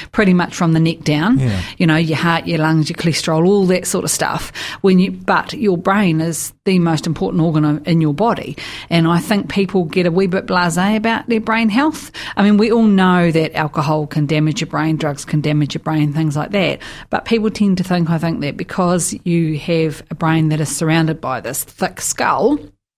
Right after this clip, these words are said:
Speaker 1: it's quite safe, when in actual fact it isn't. You know, it, it, it is amazing, in fact, how easy the brain can be damaged.
Speaker 2: We've seen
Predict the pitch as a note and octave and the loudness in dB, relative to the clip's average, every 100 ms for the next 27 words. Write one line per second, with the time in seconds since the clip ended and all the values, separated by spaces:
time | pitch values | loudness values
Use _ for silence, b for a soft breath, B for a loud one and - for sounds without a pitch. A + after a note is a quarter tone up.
0 | _ _ - - F#3 - E3 D#3 - F3+ | _ _ -16 -6 -4 -2 -4 -4 -2 -2
1 | C3 C3 - B B B G3 F#3+ F3+ F3+ | -2 -6 -12 B B B 4 4 4 0
2 | D#3+ E3 D3+ - - - E3+ E3 B2 B2+ | -2 -2 -4 -8 -18 -4 0 0 -2 -6
3 | - - F3 D3+ D3+ E3 E3 F3+ D#3 _ | -10 -4 0 2 2 -2 -4 -6 -8 _
4 | - - _ _ - - G#3+ F#3+ F#3 F#3 | -20 -20 _ _ -12 -6 -2 2 4 4
5 | F3 F3+ E3+ D#3+ D#3+ E3 D#3+ D#3 - F3+ | 4 2 2 -2 -4 -6 -4 -6 -6 -4
6 | F3+ F3 - B B B - A#3 G#3 D#3+ | -2 -4 -6 B B B 0 2 2 0
7 | A2 E3+ D#3+ D#3+ D#3 C#3+ D#3 D3 D#3 D#3 | -6 -8 -2 0 0 0 -2 -2 -2 -2
8 | E3+ - D3 C#3 - - - - _ _ | -4 -2 -2 -4 -8 -10 -10 -14 _ _
9 | _ _ - B B B B B B B | _ _ -20 B B B B B B B
10 | _ _ - E3 - - D#3+ C#3 A#2 G2+ | _ _ -2 0 0 2 4 4 4 2